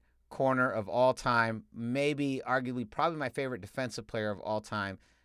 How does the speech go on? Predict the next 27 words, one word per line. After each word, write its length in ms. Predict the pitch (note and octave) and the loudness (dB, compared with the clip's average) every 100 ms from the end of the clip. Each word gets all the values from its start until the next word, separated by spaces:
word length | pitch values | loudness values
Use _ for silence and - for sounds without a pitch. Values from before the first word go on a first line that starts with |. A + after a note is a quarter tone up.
| _ | _
Neon 460 | A#2 B2+ C3+ C3 A#2+ | -6 -2 0 0 0
Deion, 440 | B2+ B2+ A#2 A2 | -2 0 0 -2
prime 380 | - D3+ D#3+ E3+ | 0 6 6 6
time 460 | - D#3+ D#3 D#3 B2 | 4 6 8 8 4
Deion 360 | C#3+ D#3 D#3 | 2 4 4
Sanders. 720 | - D#3+ D3+ D3 C3+ C3 - - _ - - _ - | 4 4 4 4 2 0 -4 -12 _ -20 -20 _ -6
His 160 | B2 | 0
best 340 | G2+ F3 F#3+ G3+ | 8 10 8 6
year, 320 | F#3+ F#3 E3+ _ _ _ - | 8 8 6 _ _ _ -6
ninety-four, 960 | A#2 D3+ G#3 A3+ G#3+ A#3 A3+ F#3+ F3+ _ - | 6 10 10 6 6 10 12 12 10 _ 4
going 240 | D#3+ E3 | 6 8
back 240 | E3+ F#3+ | 10 8
to 80 | - | 8
ninety-four 460 | G3+ G3+ G3+ A3 G#3 | 4 4 4 6 6
again, 420 | F3 A3+ G3+ E3 | 8 10 10 8
this 200 | D#3 D3 | 4 2
magic 420 | E3+ F3+ E3 D3+ | 4 4 4 0
year, 320 | G3 G3+ D#3+ - - - - - | 2 6 6 4 -10 -20 -20 -20
six 600 | - - - G3+ G#3+ - | -12 -8 6 8 8 6
interceptions. 920 | - A3+ B3+ - F3+ - F#3+ F#3 - - _ _ _ | 0 4 4 8 6 6 0 -2 -6 -12 _ _ _
He 160 | G3 | 2
returned 420 | F#3+ F#3 G#3 G3+ | 2 4 4 4
them 80 | F#3+ | 2
for 180 | E3+ E3+ | 2 4
a 40 | D#3 | 4
total 300 | - F#3+ D#3 | 4 2 4
of 200 | C3+ | 0